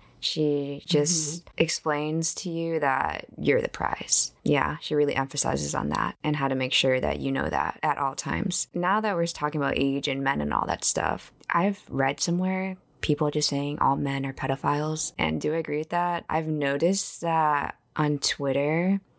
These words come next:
Speaker 1: I mean, there's a lot of disgusting men on there. There are a lot of differences between Twitter from four years ago to now. Around four years ago, I think, since I was younger, and also I'm different now too, but my photos were getting the most attention. And someone else said that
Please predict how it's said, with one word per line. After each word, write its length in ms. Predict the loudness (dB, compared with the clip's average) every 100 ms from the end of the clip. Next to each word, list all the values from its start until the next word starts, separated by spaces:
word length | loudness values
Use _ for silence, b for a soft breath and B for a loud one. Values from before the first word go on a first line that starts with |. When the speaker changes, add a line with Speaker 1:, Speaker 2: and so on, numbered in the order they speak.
| -2
Speaker 1:
I 40 |
mean, 200 | 0 0
there's 160 | 0 0
a 80 | 2
lot 160 | 2
of 320 | 0 -6 -10 -10 -2
disgusting 560 | 2 2 2 0 0 0
men 140 | 0
on 160 | -2 -2
there. 240 | -2 -4 B -2
There 100 | 0
are 100 | 0
a 40 |
lot 220 | 0 -4
of 100 | -4
differences 540 | -4 -2 -2 0 0 0
between 320 | -2 0 0
Twitter 360 | -2 -2 0 -2
from 440 | -2 0 0 -4
four 260 | -4 0 0
years 220 | 0 -4
ago 180 | -2 -2
to 180 | -2 0
now. 460 | 2 2 2 -2 -4 -2
Around 280 | 0 -2 -2
four 420 | -2 0 2 0
years 400 | 0 0 0 -2
ago, 500 | -2 0 0 -2 -2
I 80 | -4
think, 560 | -2 0 2 2 0 -2 _
since 280 | -2 0 2
I 200 | 2 2
was 240 | 0 -2 -2
younger, 720 | 0 0 0 0 2 0 -4 _
and 100 | 0
also 220 | 0 0 0
I'm 80 |
different 320 | 0 0 0 0
now 240 | 0 0
too, 360 | -2 2 2 2 0
but 220 | -2 0
my 180 | -4 -2
photos 260 | 0 0
were 80 | 0
getting 240 | 0 0
the 60 | 0
most 260 | 0 0 -2
attention. 720 | -4 -2 2 0 0 -2 -4 -4
And 140 | -2
someone 260 | 0 0 2
else 220 | 2 0
said 280 | -2 -2 0
that 420 | 2 2 -2 -6